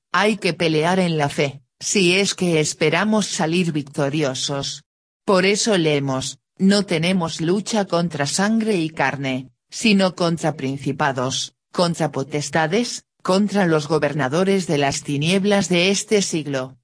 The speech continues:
contra huestes espirituales de maldad en las regiones celestes. Por tanto, tomad toda la armadura de Dios para que podáis resistir". Efesios seis, doce a trece. Como podéis comprobar,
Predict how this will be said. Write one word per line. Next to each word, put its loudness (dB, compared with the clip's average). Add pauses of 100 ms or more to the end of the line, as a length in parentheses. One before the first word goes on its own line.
(120)
contra 0
huestes -2
espirituales 0
de 0
maldad -2
en 0
las 0
regiones -2
celestes. -6 (380)
Por -2
tanto, 0 (200)
tomad 4 (100)
toda 0
la 2
armadura 0
de -2
Dios 0
para 0
que -2
podáis -2
resistir". -4 (420)
Efesios 0
seis, 0 (380)
doce 2
a 0
trece. -6 (680)
Como 0
podéis 0
comprobar, -2